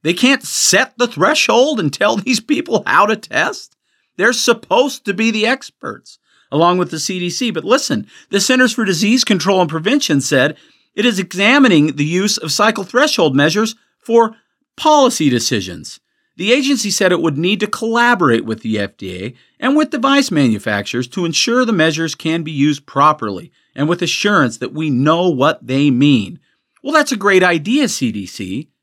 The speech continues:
but it isn't happening. Isn't it just like the government? Here we are in a pandemic, and the F D A and the C D C apparently haven't made time to do lunch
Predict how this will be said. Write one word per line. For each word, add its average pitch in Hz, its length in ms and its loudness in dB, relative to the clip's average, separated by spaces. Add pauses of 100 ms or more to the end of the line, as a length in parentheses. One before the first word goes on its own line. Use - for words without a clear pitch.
(180)
but 196 140 0
it 214 80 2
isn't 175 220 2
happening. 131 680 -8 (1400)
Isn't 175 200 0
it 226 120 2
just 185 240 0
like 156 260 2
the 131 80 -8
government? 139 520 0 (480)
Here 165 640 2
we 131 200 0
are 127 500 4
in 101 100 -8
a - 40 -20
pandemic, 165 880 -2 (260)
and 98 120 -16
the 123 120 0
F 202 160 -2
D 165 220 -2
A 151 220 2
and 117 80 2
the 110 60 0
C 175 220 -6
D 165 120 -8
C 170 240 -8
apparently 208 420 -4
haven't 170 240 -2
made 220 200 -6
time 220 280 -2
to 220 80 -6
do 214 160 -4
lunch 180 560 -2